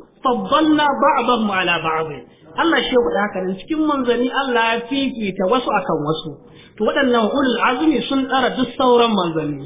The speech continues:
waɗanda ba ulul azmi ba. Hasali ma shi ko cikin su, ko, ko cikin waɗanda ba ulul azmi ba, an ambaci Annabi Adamu an ce ba ulul azmi na ba, wa lam najillahu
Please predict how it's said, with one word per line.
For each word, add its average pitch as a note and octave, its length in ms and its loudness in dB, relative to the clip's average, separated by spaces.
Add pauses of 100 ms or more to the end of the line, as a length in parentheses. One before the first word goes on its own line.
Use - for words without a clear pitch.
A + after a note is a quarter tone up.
(200)
waɗanda B3 340 0
ba G3 140 2
ulul G3 240 0
azmi E3+ 280 0
ba. C#3+ 120 -4 (460)
Hasali D4 440 -2
ma D4 200 0
shi D4+ 340 -2
ko D#4+ 200 0
cikin E4 440 2
su, A#3+ 100 -8 (120)
ko, C4+ 260 2
ko C#4+ 160 -2
cikin D#4+ 240 -2
waɗanda C#4 240 0
ba A#3 80 2
ulul A#3+ 320 0
azmi A#3+ 180 -2
ba, C4+ 160 2 (440)
an D4+ 200 0 (120)
ambaci A#3 800 0 (500)
Annabi A#3 420 0
Adamu C4 400 0
an C4+ 240 -2
ce B3+ 160 0
ba B3+ 160 2
ulul F4+ 240 2
azmi G#3 320 2
na E3 180 0
ba, D#3+ 140 -4
wa G#3+ 100 2
lam D4+ 220 4
najillahu A#3 600 2